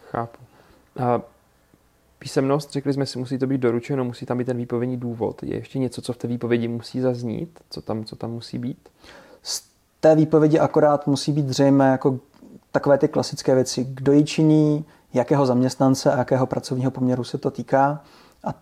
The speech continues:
Speaker 2: to je vlastně, to je vlastně všechno. Pak tam musím uvést ten skutkový důvod.
Speaker 1: Mhm.
Speaker 2: Nemusí tam být žádná jako právní omáčka, a proto, aby ta výpověď byla platná, i když typicky je tam nějaká informace o tom, kdy začíná výpovědní doba, jak je dlouhá,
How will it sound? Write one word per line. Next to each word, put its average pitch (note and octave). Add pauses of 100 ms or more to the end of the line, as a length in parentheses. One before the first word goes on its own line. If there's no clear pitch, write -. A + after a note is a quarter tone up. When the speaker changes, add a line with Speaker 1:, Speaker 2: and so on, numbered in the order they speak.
Speaker 2:
to C3+
je B2+
vlastně, B2
to B2+
je B2+
vlastně B2+
všechno. B2
Pak B2+
tam C3+
musím C#3+
uvést C3
ten B2+
skutkový C#3+
důvod. D#3+ (140)
Speaker 1:
Mhm. B2+ (520)
Speaker 2:
Nemusí D3+
tam C#3+
být C3+
žádná B2+
jako - (380)
právní C3
omáčka, B2+ (500)
a B2+ (160)
proto, C#3
aby C3+
ta C3
výpověď C3
byla C3+
platná, C3
i C3+
když B2+
typicky -
je B2+
tam B2+
nějaká B2
informace B2+
o A#2
tom, B2+ (360)
kdy C3
začíná B2
výpovědní B2
doba, B2
jak A#2+
je B2
dlouhá, B2